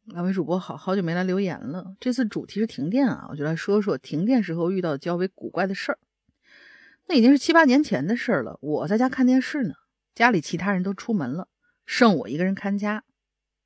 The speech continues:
看电视看得正入迷，忽然眼前一黑，停电了。呀，怎么早不停晚不停，偏偏这时候停呢？吐槽归吐槽，黑漆漆的环境让我挺不安的，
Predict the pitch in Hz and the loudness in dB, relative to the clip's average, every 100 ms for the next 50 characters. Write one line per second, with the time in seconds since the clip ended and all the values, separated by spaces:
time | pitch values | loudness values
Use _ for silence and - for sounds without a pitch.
0 | _ - - - - 349 285 320 285 - | _ -20 -20 -16 2 4 6 8 6 6
1 | 277 - 294 240 - 415 320 165 160 120 | -2 0 2 2 6 8 8 6 2 -2
2 | 90 156 220 - 381 269 135 139 214 294 | -2 -2 -2 -2 2 4 2 2 4 6
3 | - 185 185 202 _ _ _ _ _ _ | 4 4 2 0 _ _ _ _ _ _
4 | _ _ _ _ - 143 139 131 143 175 | _ _ _ _ -4 0 0 -2 -6 -16
5 | _ _ _ _ _ - - - - - | _ _ _ _ _ -16 -14 -12 -14 -20
6 | _ 359 453 440 415 262 247 - - - | _ -2 0 -2 -2 2 2 2 -2 -4
7 | - 185 226 339 294 233 214 233 226 - | -2 0 2 6 6 6 6 6 4 0
8 | _ _ - 403 - 427 494 508 330 233 | _ _ -4 -4 2 4 6 6 8 8
9 | 202 170 147 151 147 _ _ _ _ _ | 8 2 0 -4 -8 _ _ _ _ _
10 | _ _ _ _ _ _ - 285 269 285 | _ _ _ _ _ _ -2 4 6 6
11 | 294 175 147 240 _ _ _ - - - | 4 4 0 -8 _ _ _ -20 -18 6
12 | 370 370 349 339 269 160 196 262 208 214 | 8 8 6 6 6 4 4 4 4 4
13 | 254 - - 131 180 175 196 214 - | 2 0 -6 -4 -2 0 0 -2 -4